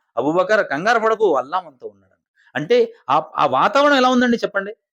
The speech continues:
ఎంత బ-, ఆందోళనకరంగా, భయంకరంగా ఉంది. మొత్తం అరబులో ఏం, ఏం ప్రకటన చేశారనుకుంటున్నారు? ప్రవక్త గారిని పట్టిస్తే వంద ఒంటెలు కానుకిస్తామన్నారు.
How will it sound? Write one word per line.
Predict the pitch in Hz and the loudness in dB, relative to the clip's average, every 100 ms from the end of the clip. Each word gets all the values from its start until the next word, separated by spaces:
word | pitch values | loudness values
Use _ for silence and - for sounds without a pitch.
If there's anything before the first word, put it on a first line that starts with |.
| _ _ 143 | _ _ -4
ఎంత | 180 - 240 208 190 | -4 0 2 4 4
బ-, | 147 | 2
ఆందోళనకరంగా, | 123 110 110 156 220 233 233 202 190 165 | -2 -2 0 0 2 0 0 -2 -2 -2
భయంకరంగా | 143 220 247 269 254 | 0 0 0 0 2
ఉంది. | 240 208 170 98 _ _ - | 0 0 -2 -2 _ _ -8
మొత్తం | - - 262 254 | -8 -2 0 2
అరబులో | 165 185 208 247 247 240 233 | 2 2 2 4 6 6 4
ఏం, | 214 233 214 | 2 0 0
ఏం | 196 208 214 | 0 -2 -2
ప్రకటన | 220 220 233 | -4 -4 -6
చేశారనుకుంటున్నారు? | 220 233 233 233 240 | -2 -2 -2 0 0
ప్రవక్త | 240 185 208 208 | 2 0 0 -4
గారిని | 220 233 | -6 -6
పట్టిస్తే | 220 175 226 - 233 | -4 -6 -6 -2 0
వంద | 202 208 | 0 2
ఒంటెలు | 196 202 247 | 0 0 -2
కానుకిస్తామన్నారు. | 240 220 214 - 202 190 156 | -2 -2 -2 -2 -2 0 0